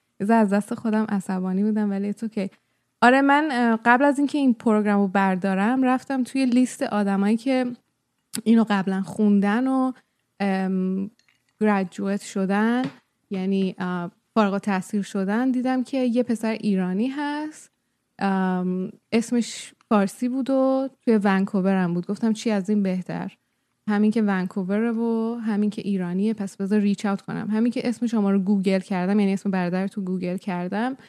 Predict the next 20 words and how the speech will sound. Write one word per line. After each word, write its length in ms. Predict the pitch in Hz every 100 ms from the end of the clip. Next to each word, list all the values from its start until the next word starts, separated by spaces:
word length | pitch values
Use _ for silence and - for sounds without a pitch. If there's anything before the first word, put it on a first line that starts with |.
| _ _ _ _
کلاً 320 | 226 202 220 214
اصلاً، 320 | 220 226 226 -
اه، 140 | 196
ویدیوهای 540 | 185 202 185 190 190 208
خانواده 520 | - 190 180 180 214
شما 400 | - 190 180 226
اومد 340 | 226 226 214
و 160 | 220 214
که 200 | 214 190
توی 380 | - 202 202 202 202 - _ _ _ _ _ -
یه 180 | 214 214
ویدیویی 380 | 196 180 190 190
بود 200 | 190 -
که 260 | 214 202 190
تو 140 | -
و 120 | 202 202
مهران 380 | 190 196 190
توی 360 | 196 202 196 190
فرودگاه 480 | - 208 190 - 190
بودین، 420 | 196 180 180